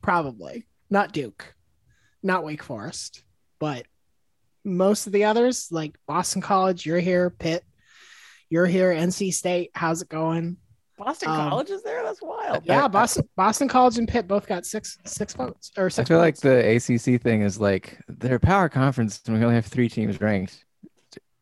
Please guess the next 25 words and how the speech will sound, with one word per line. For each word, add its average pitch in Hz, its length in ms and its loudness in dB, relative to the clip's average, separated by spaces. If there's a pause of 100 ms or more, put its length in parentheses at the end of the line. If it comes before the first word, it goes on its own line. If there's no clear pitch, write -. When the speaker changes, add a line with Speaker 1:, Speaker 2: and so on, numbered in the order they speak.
Speaker 3:
There's 139 260 -12
gotta 247 220 6
be 135 100 6
another 151 320 6
one, 117 160 4
right? 131 320 4 (260)
<laughs> 480 140 4 (560)
Speaker 2:
Yes. - 300 6
Speaker 3:
Surely - 260 4
there's 151 200 4
another 151 220 6
Speaker 1:
Yeah. 139 120 4
Speaker 3:
one. 151 100 2 (380)
Speaker 1:
Yeah. 139 160 -4
Speaker 3:
But, 269 80 6
Speaker 2:
Who 131 60 6
is 123 40 6
Speaker 3:
uh, 113 200 6
Speaker 2:
the, 269 300 4 (360)
Speaker 3:
this 120 160 -8
is 113 80 -14
the 101 140 0
A 98 80 0
C - 160 -8
C. 95 220 -10